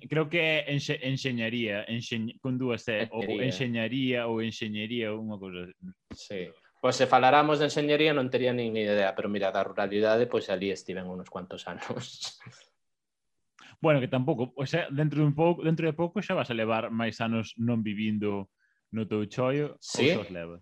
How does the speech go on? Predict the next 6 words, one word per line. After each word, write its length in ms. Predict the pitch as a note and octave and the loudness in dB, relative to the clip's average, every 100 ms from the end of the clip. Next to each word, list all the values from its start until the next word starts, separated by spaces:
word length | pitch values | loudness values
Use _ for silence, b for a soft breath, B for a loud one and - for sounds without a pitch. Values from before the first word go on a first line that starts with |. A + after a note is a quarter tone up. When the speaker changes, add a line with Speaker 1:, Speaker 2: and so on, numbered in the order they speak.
| _ _ _ _ _ _ _ _ _ _ _ - | _ _ _ _ _ _ _ _ _ _ _ -6
Speaker 1:
No, 80 | A2 | -4
aínda 240 | G#2+ F#2 | -4 -6
non. 160 | F2+ A2+ | -4 0
Speaker 2:
Eh, 720 | A2 G#2+ G2+ G2 F#2+ G2 G2 A2+ | 2 2 0 -2 -2 -2 0 2
déixame 400 | B2 C#3 G#2 F#2+ | 2 2 0 -4
calcular. 640 | E2+ - G2+ C3+ B2 | -6 -4 0 2 0